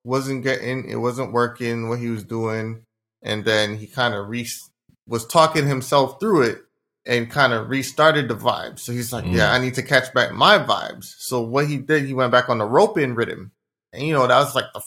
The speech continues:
Speaker 1: that's like a first round rhythm. That's like a first
Speaker 2: Mm.
Speaker 1: round, second
Speaker 2: Mm.
Speaker 1: round rhythm.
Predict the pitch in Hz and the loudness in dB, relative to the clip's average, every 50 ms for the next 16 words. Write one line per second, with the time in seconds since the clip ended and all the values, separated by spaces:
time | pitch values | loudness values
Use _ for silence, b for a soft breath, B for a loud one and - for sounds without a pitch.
0 | - - 131 135 - - 151 - 104 - - - 87 - - - - 117 120 120 | -6 -4 -4 -4 -4 -6 -6 -6 -8 -10 -8 -8 -8 -8 -8 -6 -2 0 0 2
1 | 123 170 240 226 - - - - - 170 - - 151 - - - 90 92 - - | 2 2 2 2 2 -2 -4 -4 -2 -2 -2 -2 -4 -6 -4 -2 0 2 2 2
2 | 170 80 78 127 127 123 123 - - - 85 87 - 78 - - - 55 - - | 2 2 0 0 0 0 0 -2 -2 0 0 0 0 0 -2 -2 -6 -8 -10 -12
3 | - - | -16 -18